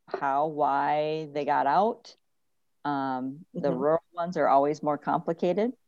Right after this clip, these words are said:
Speaker 2: Mm-hmm.
Speaker 1: because there's
Speaker 2: Yeah.
Speaker 1: so many more places to hide and fewer eyes than in an urban environment. But utilizing social media, um, is, is just very, very important. And now that you've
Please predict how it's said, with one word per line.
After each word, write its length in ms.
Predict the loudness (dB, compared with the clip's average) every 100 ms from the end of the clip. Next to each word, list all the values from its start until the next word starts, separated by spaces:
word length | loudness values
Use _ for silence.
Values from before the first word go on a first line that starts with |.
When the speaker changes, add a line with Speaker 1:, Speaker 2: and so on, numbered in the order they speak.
| _ -20 -10
Speaker 2:
Mm-hmm. 180 | -6 -6 -10 _ _ _
Speaker 1:
because 260 | -4 -2 -2
there's 140 | -4
Speaker 2:
Yeah. 60 | -2
Speaker 1:
so 160 | -2
many 160 | 0 -2
more 180 | -2 -2
places 380 | -4 -6 -6 -6
to 100 | -2
hide 460 | 2 4 4 2 -4 -12 -10
and 340 | -6 -4 -4 -4
fewer 320 | -2 2 2
eyes 480 | 2 2 0 -2 -2
than 160 | -2 0
in 100 | -2
an 180 | -2 -4
urban 260 | -2 -2 -2
environment. 640 | 2 2 2 2 0 -4 _ _ _ -20 -20 _ _ _ -20 -20 -20 _ _ 4
But 260 | 4 2
utilizing 680 | -2 0 4 6 4 0 -6
social 340 | -6 -4 -4
media, 500 | -4 -2 -2 -2 -4 _ _ _ _ _ _ _ _ _ -6
um, 460 | -4 -4 -6 -8 -10
is, 300 | -10 -12 -16 -8
is 240 | -8 -8
just 220 | -12 -14 -14 -18
very, 800 | -18 -6 -4 -2 -4 -4 -8 -8
very 300 | -8 -6 -8
important. 540 | -10 -10 -10 -10 -14 -10 -4
And 400 | -2 -2 -4 -8 _ _ _ _ _ _
now 240 | 0 2 2
that 100 | 0
you've 220 | -2